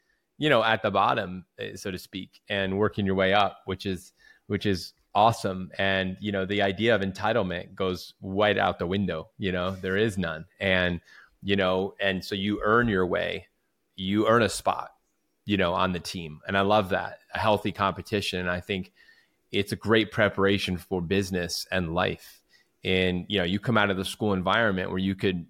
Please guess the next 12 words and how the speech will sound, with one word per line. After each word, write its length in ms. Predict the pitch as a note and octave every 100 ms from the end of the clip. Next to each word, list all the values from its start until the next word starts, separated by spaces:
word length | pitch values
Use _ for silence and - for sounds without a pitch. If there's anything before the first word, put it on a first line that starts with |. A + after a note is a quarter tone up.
| -
kind 180 | A2 F#2+
of 120 | F2+ - - - -
hide 400 | - A2 G#2 G2+
and 160 | F#2+ F2+
slide 380 | - G#2 G2 F2+
by 240 | F#2 A2
and 120 | F#2+
do 120 | F#2 F2+
really 240 | F#2+ F#2
well, 360 | E2+ A2+ A#2 E2
actually, 520 | E2 - E2+ E2+ E2+ F2
maybe. 420 | F2+ E2+ E2+